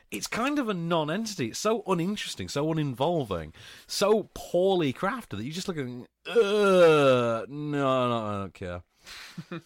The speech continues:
You know, it's, it, put it this way, there are a dozen expressions Kate McKinnon comes out with in the Ghostbusters reboot that I would use to describe this movie. Most of, most of them involve that,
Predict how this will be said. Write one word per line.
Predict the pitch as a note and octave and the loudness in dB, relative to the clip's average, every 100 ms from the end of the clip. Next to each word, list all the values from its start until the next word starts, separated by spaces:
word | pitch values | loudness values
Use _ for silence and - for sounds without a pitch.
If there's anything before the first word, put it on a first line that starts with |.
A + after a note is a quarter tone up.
| _ _ _ _ _ _ | _ _ _ _ _ _
You | A2 | -12
know, | F#2 F2+ | -8 -8
it's, | G#2+ | -8
it, | C3+ | -8
put | - | -2
it | A3 | 2
this | D#3+ | 2
way, | C3+ | 2
there | C#3 D#3+ | 4 4
are | D#3 | 2
a | C3+ | 0
dozen | D#3 D3 D3 | 0 -2 -4
expressions | B2+ - C3 A#2 G#2 | -6 -6 -6 -6 -8
Kate | A2+ G#2 | -6 -6
McKinnon | G#2+ A2 F#2 - | -6 -6 -6 -6
comes | F2+ | -6
out | F2 D#2 | -6 -6
with | F2 | -8
in | F2 | -8
the | |
Ghostbusters | E2+ F2+ - E2+ E2+ | -6 -8 -8 -14 -10
reboot | E2 D2+ D#2+ | -10 -10 -10
that | E2+ | -8
I | |
would | E2+ D#2 | -10 -10
use | F2 E2+ | -10 -12
to | - | -12
describe | D#2+ - F#2 D#2+ | -14 -12 -10 -8
this | E2 - | -10 -12
movie. | E2 E2 | -12 -10
Most | F2+ F2 | -10 -10
of, | E2+ | -10
most | F2 G2+ - | -8 -8 -10
of | |
them | E2 | -12
involve | E2 F2+ E2+ | -10 -8 -8
that, | F2 | -10